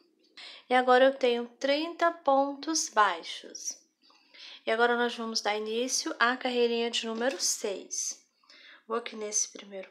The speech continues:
ponto, faço aqui um ponto baixo, coloco o marcador.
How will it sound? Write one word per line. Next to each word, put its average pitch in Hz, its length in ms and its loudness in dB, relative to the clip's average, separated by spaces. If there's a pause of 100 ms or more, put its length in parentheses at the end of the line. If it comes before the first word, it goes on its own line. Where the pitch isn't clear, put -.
ponto, 277 560 -2
faço 233 400 -4
aqui 233 180 -16
um 208 120 -16
ponto 208 400 -10
baixo, 202 920 -10 (960)
coloco 220 540 -4
o 226 220 -8
marcador. 240 1160 -4